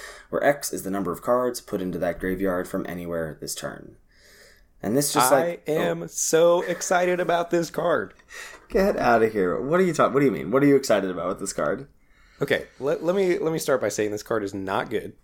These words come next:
Speaker 1: No,
Speaker 2: But
Speaker 1: it is not.
Speaker 2: I am gonna be first picking this card at some point and jamming a mill deck.
Speaker 1: Great. I, I, I think I will probably do the same. Um, but yeah, this card is bad. It's also just like,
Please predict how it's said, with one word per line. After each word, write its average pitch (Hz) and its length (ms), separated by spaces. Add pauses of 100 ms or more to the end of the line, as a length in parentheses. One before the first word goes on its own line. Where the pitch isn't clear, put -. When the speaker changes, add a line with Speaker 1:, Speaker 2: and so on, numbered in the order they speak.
Speaker 1:
No, 117 300
Speaker 2:
But 190 220
Speaker 1:
it 110 40
is 98 100
not. - 280 (640)
Speaker 2:
I 127 100
am 190 100
gonna 180 140
be 143 120
first 127 260
picking 117 220
this 104 120
card 107 240
at 104 120
some 104 180
point 104 380 (140)
and 107 140
jamming 101 300
a 90 60
mill 98 160
deck. - 280 (380)
Speaker 1:
Great. - 180 (480)
I, 90 360 (460)
I, 98 440 (160)
I 123 100
think 135 240
I 110 80
will 101 140
probably 98 320
do 87 160
the 85 60
same. 104 340 (400)
Um, 82 480 (240)
but - 300 (140)
yeah, 67 180
this 120 180
card 165 180
is 147 100
bad. 208 200
It's - 120
also 175 200
just 220 180
like, 175 280